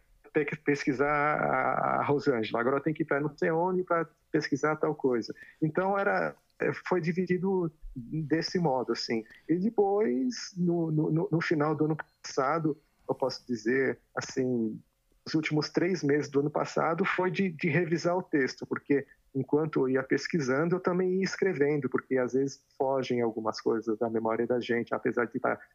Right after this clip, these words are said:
tudo registrado, tudo bonitinho, mas quando você tá no calor da pesquisa, acho que, eh, quando você coloca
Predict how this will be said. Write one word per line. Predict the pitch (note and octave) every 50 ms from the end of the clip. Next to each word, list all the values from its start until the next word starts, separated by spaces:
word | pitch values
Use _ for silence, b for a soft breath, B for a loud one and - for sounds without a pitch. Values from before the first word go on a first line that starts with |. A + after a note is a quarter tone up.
| _ _
tudo | C#3 B2+ B2
registrado, | B2 C3 B2 - B2+ - - - - C3 C3+ C3 A#2 A2+
tudo | - C#3 B2 A#2+
bonitinho, | A2+ B2 B2 A#2 A2+ - - C#3+ D#3 D#3+ D3+ D3+ B B B _
mas | - C3+ C3+ C3+ - - - C3 - _ _
quando | - B2+ D3 D#3 D3+ D3
você | C#3 D3+ C#3+ - D3
tá | C#3 - C#3
no | C3+ C3+
calor | - - C3 B2 C3+ C#3+ C#3
da | C#3 C3
pesquisa, | - C#3+ C3 - - - - C3+ C#3+ D3+ C3+ D#3 D3+
acho | C#3+ - - -
que, | D#3 D3 C#3+ C#3+ B B B B B B _ _
eh, | C#3 B2 A#2+ A#2+ A#2 A#2+
quando | - - B2 A#2+
você | A#2 A#2+ - C3+ -
coloca | - B2 A#2 A#2+ A#2 - - A#2 G#2+ - -